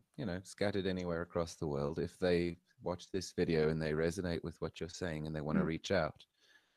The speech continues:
Speaker 1: what website should they go to, to get in touch with you?
Speaker 2: Um, well, the easiest might be Instagram. It's permission underscore to underscore bloom.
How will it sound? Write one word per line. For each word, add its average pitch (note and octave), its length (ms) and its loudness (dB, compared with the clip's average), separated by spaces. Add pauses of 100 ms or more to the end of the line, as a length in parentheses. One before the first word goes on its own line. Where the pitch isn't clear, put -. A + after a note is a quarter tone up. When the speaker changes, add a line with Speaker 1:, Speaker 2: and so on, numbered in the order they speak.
(160)
Speaker 1:
what G#2+ 180 2
website G#2 480 2
should G2 200 -4
they F2+ 140 0
go D#2+ 220 -2
to, D#2 300 -4 (600)
to - 140 -4
get E2 160 -2
in D#2+ 100 -6
touch E2+ 280 -2
with E2 160 -8
you? D2+ 140 -8 (480)
Speaker 2:
Um, G3 580 8 (400)
well, G#3 220 12
the G3 180 10
easiest A3+ 480 10
might F#3 240 10
be F#3 360 12
Instagram. F#3 840 10 (320)
It's - 280 4
permission E3+ 840 8
underscore E3 1040 10 (560)
to E3+ 400 6 (240)
underscore D#3+ 680 6
bloom. F3+ 460 10